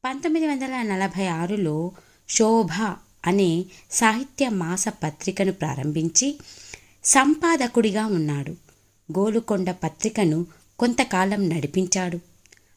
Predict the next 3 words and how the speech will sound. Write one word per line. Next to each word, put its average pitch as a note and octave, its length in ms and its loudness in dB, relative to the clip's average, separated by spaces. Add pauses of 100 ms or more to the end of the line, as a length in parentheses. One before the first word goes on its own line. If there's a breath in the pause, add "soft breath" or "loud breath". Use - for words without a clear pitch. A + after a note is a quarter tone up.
(220 soft breath)
పచ్చతోరణం, F3+ 800 -2 (440 soft breath)
సారస్వత A#3+ 760 2
నవనీతం, E3+ 680 0